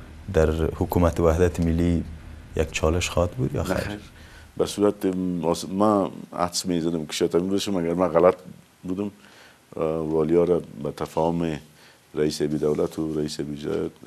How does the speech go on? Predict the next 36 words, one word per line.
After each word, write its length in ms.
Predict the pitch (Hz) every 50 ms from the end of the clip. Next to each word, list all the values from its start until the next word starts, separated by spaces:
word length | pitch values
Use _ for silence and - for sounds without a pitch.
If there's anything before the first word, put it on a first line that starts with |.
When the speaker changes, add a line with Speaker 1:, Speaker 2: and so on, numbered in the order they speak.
| - 73 76 76 - - - - -
Speaker 2:
اه، 80 | 73
یک 80 | 73 76
رنگ، 320 | 80 82 82 78 78 76 76 - - - - - -
اه، 60 | - - 69 69 69 - _ _ _ - - - _ _ _ -
گماشته 400 | 80 73 73 71 69 - - 101
می‌شن. 300 | 104 107 98 - 104 98
انشاءالله 400 | 95 90 82 - 90 85 85 80
والیای 360 | 78 78 78 76 78 80 82
نو 240 | 78 78 80 87 87
هم 100 | 90 90 85 - - - - -
گماشته 480 | 85 85 87 87 82 80 - - 92 82 - -
خواهد 140 | - - -
شد. 100 | - - - _ _ - - - - - - _ -
چیزی 200 | - 101 95 90
که 80 | - 87
بسیار 240 | 85 - - 107 -
خوش 200 | - 110 98 117
هستیم 280 | 113 - - 117 107
که 120 | - - 90
یک 160 | 85 80 - - -
پلانی 240 | 85 87 90 90 82
که 100 | 85 87
ما 140 | 85 85
در 100 | 80 80
زمان 300 | 76 71 82 80 82 85
ارگان‌های 460 | 85 80 78 73 73 78 80 85 85 82
محلی 340 | 80 78 76 78 82 95
داشتیم، 440 | 95 104 113 110 - - 113 113 113 - - - - - - - - - _ _ _ _ -
این 100 | - 95
بودیم 180 | 98 98 98
که 100 | 90 -
چون 180 | - - 104 95 95 92 90 87 87 87 82
ماده 380 | 80 78 80 82 85 85 92
قانون 460 | 90 - - 85 82 85 90 90 87 82
یکصد 320 | 76 78 78 - 82 76
و 100 | 78 76